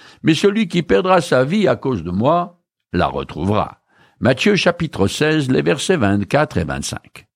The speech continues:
À l'origine, le mot chrétien signifie petit Christ,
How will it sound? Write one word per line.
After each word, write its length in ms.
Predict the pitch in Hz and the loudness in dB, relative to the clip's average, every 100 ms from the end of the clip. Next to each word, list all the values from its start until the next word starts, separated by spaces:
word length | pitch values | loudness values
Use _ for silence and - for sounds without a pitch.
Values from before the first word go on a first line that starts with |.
| _ _ _ _ _ _ _ | _ _ _ _ _ _ _
À 240 | 110 131 160 | -2 0 2
l'origine, 580 | 185 175 87 65 57 - _ _ _ - - | 2 2 -2 -4 -12 -16 _ _ _ -20 -4
le 160 | 107 196 | 2 2
mot 160 | 233 | 2
chrétien 440 | 196 196 175 208 208 | 2 0 2 2 2
signifie 760 | - 139 143 170 180 180 - _ _ _ _ | 0 0 2 2 2 0 -4 _ _ _ _
petit 360 | 101 98 - 82 | -2 -2 -4 -4
Christ, 580 | - 123 - - - | -2 -2 -4 -10 -20